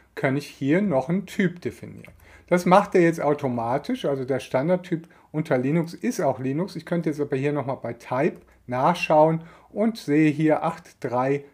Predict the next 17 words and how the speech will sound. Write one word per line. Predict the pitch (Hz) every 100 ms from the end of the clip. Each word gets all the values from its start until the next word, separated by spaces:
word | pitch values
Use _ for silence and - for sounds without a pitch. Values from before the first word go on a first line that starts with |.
| _
Linux, | 120 131 131 135 -
das | - 202
passt. | - 113 - _ _ -
Mit | 123
Enter | 147 180 185 156
kann | - 113
ich | -
das | 143
bestätigen. | - - - - - - 120 _ _ _ - - - _
Jetzt | 190 214 -
kann | 185 170
ich | 170
hier | 143
sagen | 131 127 120 104
Write, | 104 107 110 156 - - -
also | 120 113
schreiben, | 107 - 107 110 143 240 254